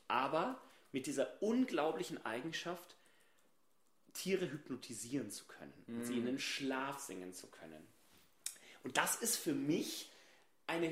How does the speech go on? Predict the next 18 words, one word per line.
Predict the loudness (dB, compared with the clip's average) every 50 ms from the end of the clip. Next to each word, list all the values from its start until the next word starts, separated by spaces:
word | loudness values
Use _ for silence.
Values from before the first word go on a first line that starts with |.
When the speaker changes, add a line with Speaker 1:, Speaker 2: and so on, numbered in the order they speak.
| 0 -4 -6
Speaker 1:
Figur, | -12 -12 -10 -10 -10 -10 -12 -12 -14 -14 -12 -10 -4 0 0 0
die | 0 -2 -10 -10
es | -6 -6 -6 -4
geschafft | -4 -4 -2 -2 -2 -2 -2 -4 -6 -6 -10 -12 -12 -8
hat, | -6 -6 -6 -6 -8 -10 -12 -12 -20 -20 -20 _ -2 0 2 2
Dadurch, | 2 4 2 2 2 2
dass | -2 -2 -2 -2
sie | -2 -4
zu | -4 -4
jeder | 0 0 4 4 4 4
Zeit | 4 0 0 0
entscheiden | 0 -2 0 2 4 4 4 4 2
kann, | 2 2 2 2 2 -6 -10 0 6
"Hey, | 8 8 10 8 8
du | 6 2 0
wirst | 0 2
mir | 2 2
gefährlich, | 2 2 4 4 4 4 4 2